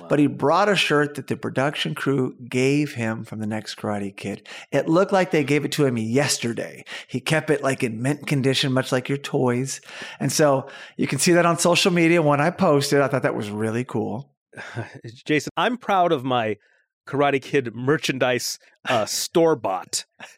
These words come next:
Speaker 1: let alone
Speaker 2: Right.
Speaker 1: if I had actual
Speaker 2: Yeah.
Speaker 1: actual items, you know?
Speaker 2: Memorabilia from the movie,
Speaker 1: Yes.
Speaker 2: yeah.
Speaker 1: Oh, my God. That was very exciting.
Speaker 2: <laughs>
Speaker 1: Very, very cool.
Speaker 2: And then lastly, we talk a little bit more about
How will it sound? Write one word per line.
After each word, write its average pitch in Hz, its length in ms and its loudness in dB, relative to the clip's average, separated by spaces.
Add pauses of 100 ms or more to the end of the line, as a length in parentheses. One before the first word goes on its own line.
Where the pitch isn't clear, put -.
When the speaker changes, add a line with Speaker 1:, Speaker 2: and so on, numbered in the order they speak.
(100)
Speaker 1:
let 190 200 4
alone 220 360 4
Speaker 2:
Right. 185 80 4
Speaker 1:
if 151 60 2
I 165 80 2
had 160 180 0 (100)
actual 185 720 2 (720)
Speaker 2:
Yeah. 160 160 2
Speaker 1:
actual 190 380 2
items, 165 320 0
you 151 60 6
know? 170 100 4
Speaker 2:
Memorabilia 147 640 4
from 143 200 0
the 143 60 0
movie, 139 200 4
Speaker 1:
Yes. 156 460 2
Speaker 2:
yeah. - 60 -2
Speaker 1:
Oh, 202 80 2
my 131 140 0
God. 139 240 0
That 170 100 0
was 139 80 0
very 156 220 2
exciting. 98 340 -4 (100)
Speaker 2:
<laughs> - 80 -20
Speaker 1:
Very, 151 380 2
very 120 260 0
cool. 85 320 -12 (460)
Speaker 2:
And 139 180 4
then 147 120 4
lastly, 156 840 4
we 139 120 2
talk 143 320 2
a 135 80 4
little 135 240 2
bit 135 180 2
more 123 280 2
about 113 460 0